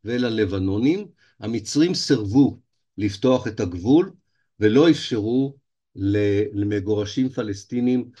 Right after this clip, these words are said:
לחצות לתוך סיני. לכן כשתסתכלו פעם על מפת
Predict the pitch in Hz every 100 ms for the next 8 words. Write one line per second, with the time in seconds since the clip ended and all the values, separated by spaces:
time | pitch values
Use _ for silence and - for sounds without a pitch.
0 | - 98 98 - 113 101 98 101 - -
1 | 92 73 78 80 _ _ _ _ _ _
2 | _ _ _ _ _ _ _ _ _ _
3 | _ _ - - 110 - 139 143 104 -
4 | - 104 117 151 - 120 107 107 - _
5 | _ _ - 107 101 98 135